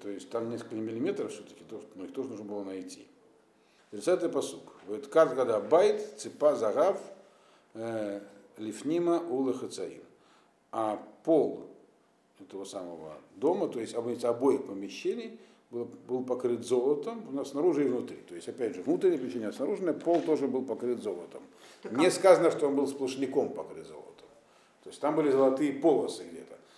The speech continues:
Speaker 1: Но внутри они... э, золото – материал быстро изнашивающийся, поэтому внутри было покрыто целиком. Туда редко заходили. А снаружи понятно, что нельзя было все покрыть золотом,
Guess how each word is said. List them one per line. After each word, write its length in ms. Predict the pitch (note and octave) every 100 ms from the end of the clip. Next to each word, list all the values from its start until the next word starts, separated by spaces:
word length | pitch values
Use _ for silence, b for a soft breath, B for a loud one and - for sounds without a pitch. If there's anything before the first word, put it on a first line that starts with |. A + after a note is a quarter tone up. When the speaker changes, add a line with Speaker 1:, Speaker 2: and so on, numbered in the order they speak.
| b
Speaker 1:
Но 160 | B2 D3
внутри 800 | A#2 C3 C3+ D#3 G#3+ A3+ B2+ - - - -
они... 520 | A#2+ A#2+ D3 E3 D3+ - - B B B -
э, 260 | A#2+ A#2+ - - - A#2 G#2
золото – 420 | G#2+ F3+ F3 D3
материал 420 | A2 A2+ C3 C#3+
быстро 320 | C3 C#3+ B2 C3+
изнашивающийся, 720 | C#3 D3 - E2 E2 - -
поэтому 220 | - G2
внутри 340 | G2+ A2 C#3 A3
было 180 | D#3+
покрыто 360 | C#3+ A#2 C#3+ C3
целиком. 600 | C3 C3 C3+ C3+ F#2 - B B
Туда 260 | G#2 G2 B2
редко 260 | C3+ C3
заходили. 480 | A2 A2+ A#2+ G2+ F2
А 100 | F2
снаружи 400 | F#2+ A2 F3+ F3+
понятно, 360 | B2+ C3 C#3 C3+
что 120 | C3+
нельзя 280 | C3 B2 D#3
было 180 | A#2+ G2+
все 200 | - G2+
покрыть 400 | - F2+ D#2+ F#2
золотом, 420 | G3+ F#3 -